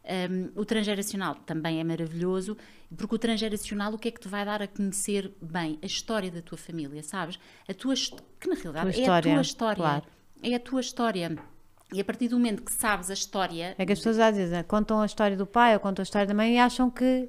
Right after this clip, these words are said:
Speaker 2: não, não é a história. Às vezes até vêm aqui contar, eh, algumas coisas que não correram bem ou isso, e estão preocupadas a dizer, "Agora estou a contar a história do meu pai." Eu, "Não, mas isso é a tua história."
Speaker 1: Aham.
Speaker 2: Porque tu estás, não é? Tu és
Speaker 1: Sem
Speaker 2: filha,
Speaker 1: dúvida.
Speaker 2: tu estás
Speaker 1: Sim,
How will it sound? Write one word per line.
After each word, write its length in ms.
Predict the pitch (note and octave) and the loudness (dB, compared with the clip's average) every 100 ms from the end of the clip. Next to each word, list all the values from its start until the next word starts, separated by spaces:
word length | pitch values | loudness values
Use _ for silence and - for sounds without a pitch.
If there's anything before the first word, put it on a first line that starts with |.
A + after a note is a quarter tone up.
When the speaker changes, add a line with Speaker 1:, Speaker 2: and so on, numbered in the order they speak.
| - | -2
Speaker 2:
não, 280 | A#3 B3 A#3+ | 2 2 0
não 180 | B3 A#3+ | 0 4
é 100 | B3+ | 6
a 20 | B3+ | 4
história. 340 | - B3 A#3 A#3 - - | 4 4 4 0 -8 -2
Às 140 | G3 | 4
vezes 160 | A#3+ A#3 | 4 4
até 220 | A#3+ A#3 | 4 4
vêm 220 | A#3+ A#3 | 4 2
aqui 200 | A3+ A3 | 2 0
contar, 420 | A3+ G#3 F#3+ F3+ | 2 4 4 4
eh, 260 | E3 D#3+ - - - | 2 -2 -6 -12 -6
algumas 640 | D#3+ D#3+ D#3+ D3 D#3 D#3 | -2 -2 -4 -4 -4 -6
coisas 280 | - E3 D#3+ | -4 -4 -4
que 80 | - | -4
não 80 | D#3+ | -4
correram 340 | - F3+ G3 | 0 4 8
bem 200 | C#4 C4+ | 10 10
ou 80 | G3 | 8
isso, 200 | A#3+ - - - - - | 4 2 -14 -20 -20 -6
e 140 | G#3+ G#3+ | 0 2
estão 200 | G#3 A#3+ | 6 6
preocupadas 600 | A#3+ A#3+ A#3+ C#4 B3+ G3+ | 8 8 8 8 8 6
a 20 | |
dizer, 220 | F3 G3 | 2 2
"Agora 180 | F#3+ G#3 | 4 2
estou 160 | G#3 A3 | 2 0
a 20 | |
contar 280 | A#3 A3+ A3+ | 2 4 2
a 20 | |
história 300 | A3+ A#3+ A#3 | 2 2 4
do 40 | |
meu 120 | A#3+ A#3 | 2 0
pai." 100 | - | 0
Eu, 200 | G#3 F3 | 0 2
"Não, 160 | G#3 C4 | 4 6
mas 140 | A3 | 6
isso 180 | G3 A3+ | 4 4
é 40 | |
a 40 | A3+ | 4
tua 220 | B3 C#4 | 4 4
história." 460 | B3+ C#4+ A#3+ G#3 | 4 4 4 4
Speaker 1:
Aham. 440 | G3+ E3+ E3+ D#3+ E3+ - | 0 -4 -6 -8 -8 -6
Speaker 2:
Porque 180 | F#3 | -4
tu 120 | - G3 | 2 4
estás, 320 | G#3 A3+ B3 - | 8 8 6 2
não 120 | A3 F#3+ | 2 4
é? 240 | G#3 A#3+ A3 - | 4 0 -6 -4
Tu 60 | F3+ | 2
és 140 | A#3 | 2
Speaker 1:
Sem 60 | F3+ | 6
Speaker 2:
filha, 320 | D#4+ F4+ D4 | 8 10 8
Speaker 1:
dúvida. 220 | F3+ E3 | 6 0
Speaker 2:
tu 80 | D#3+ | -2
estás 300 | E3+ G3 G#3 | 4 6 6
Speaker 1:
Sim, 360 | G3 E3 E3 | 4 -4 -8